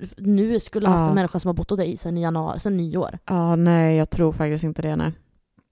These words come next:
Speaker 2: Det beror verkligen, jag tror nästan också att jag landar på typ en månad max, liksom.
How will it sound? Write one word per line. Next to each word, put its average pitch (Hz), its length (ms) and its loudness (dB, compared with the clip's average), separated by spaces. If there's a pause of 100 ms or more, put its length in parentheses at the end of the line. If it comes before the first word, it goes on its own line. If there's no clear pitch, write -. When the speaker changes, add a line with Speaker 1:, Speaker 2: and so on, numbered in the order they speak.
(560)
Speaker 2:
Det 185 100 0
beror 170 340 2
verkligen, 160 480 -2
jag 165 160 0
tror 175 200 -2
nästan 170 340 -2
också 165 240 -6
att 165 80 -4
jag 170 120 0
landar 156 340 -2
på 156 140 -4
typ 151 180 -4
en 147 100 -4
månad 147 420 -4
max, - 380 -10
liksom. - 360 -10